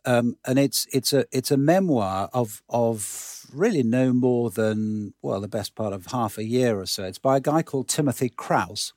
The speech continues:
and it's called The Boys on the Bus. And it's a memoir of the nineteen seventy-two presidential election campaign. So he's one of the correspondents who's sent to cover,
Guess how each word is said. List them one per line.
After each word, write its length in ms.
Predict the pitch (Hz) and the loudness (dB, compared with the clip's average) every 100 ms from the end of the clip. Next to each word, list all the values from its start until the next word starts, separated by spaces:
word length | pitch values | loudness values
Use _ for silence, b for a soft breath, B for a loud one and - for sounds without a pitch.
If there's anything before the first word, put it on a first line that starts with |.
| _ | _
and 120 | 120 | -8
it's 100 | 117 | -8
called 220 | - 135 | -4 -4
The 80 | 120 | -4
Boys 380 | 110 151 156 135 | 0 2 4 4
on 120 | 135 | 2
the 80 | 123 | 0
Bus. 480 | - 135 87 87 - | 2 0 0 -4 -8
And 120 | 113 | -8
it's 160 | 117 - | -8 -6
a 60 | |
memoir 600 | 120 151 170 160 135 123 113 b b b | 0 4 4 4 2 2 -2 b b b
of 160 | 120 110 | -8 -2
the 80 | 123 | 2
nineteen 580 | 147 175 180 - 180 | 4 4 2 -4 -2
seventy-two 1200 | 160 - 165 143 143 151 - - - 135 104 107 120 b b b _ | 0 0 0 0 -4 -8 -8 -4 2 2 2 -4 -12 b b b _
presidential 880 | - 147 135 131 127 110 127 120 - _ | -2 0 2 2 0 -2 -6 -6 -10 _
election 460 | 120 117 - 107 98 | 0 0 -2 -12 -12
campaign. 640 | - 95 90 95 92 92 | -12 -14 -12 -10 -10 -10
So 160 | - | -10
he's 200 | 104 113 | -8 -10
one 220 | 104 147 156 | 2 2 2
of 80 | |
the 80 | 135 | -2
correspondents 1000 | 127 117 110 - - 113 98 101 87 - b b b b | -4 -2 -2 -4 -4 -4 -4 -8 -10 -12 b b b b
who's 220 | 113 107 | -8 -6
sent 520 | - - 139 127 - - | -2 0 0 -2 -6 -10
to 400 | - 113 107 104 101 | -8 -6 -6 -6 -10
cover, 500 | - 120 107 110 | -2 -2 0 -2